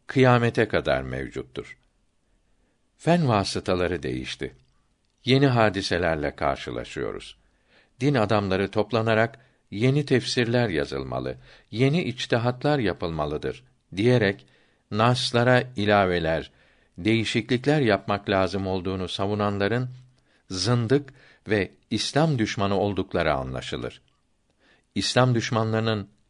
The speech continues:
en zararlısı İngilizlerdir. İslam düşmanlığı, zulm, istibdat,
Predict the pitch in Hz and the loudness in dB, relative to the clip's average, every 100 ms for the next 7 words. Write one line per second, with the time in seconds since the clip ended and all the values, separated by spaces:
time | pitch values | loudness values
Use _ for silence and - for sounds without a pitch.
0 | - 156 165 107 101 98 90 90 - 127 | 0 0 2 2 4 4 2 -2 -2 -2
1 | 156 - _ _ _ _ - 135 117 80 | -2 -4 _ _ _ _ 2 2 2 0
2 | 69 64 67 62 57 - - _ _ _ | -4 -4 -4 -6 -6 -12 -14 _ _ _
3 | _ _ _ _ _ _ _ _ _ _ | _ _ _ _ _ _ _ _ _ _
4 | _ _ _ _ _ _ _ _ _ _ | _ _ _ _ _ _ _ _ _ _
5 | _ - 120 - 202 185 120 117 107 104 | _ -4 0 4 4 4 2 2 0 4
6 | 101 117 143 - _ _ _ - 87 87 | 4 4 0 -8 _ _ _ -14 -8 2
7 | 123 135 139 127 - _ - 104 - 117 | 4 4 2 -4 -12 _ -6 -6 -2 -2
8 | 95 92 98 - - | 0 2 2 -2 -20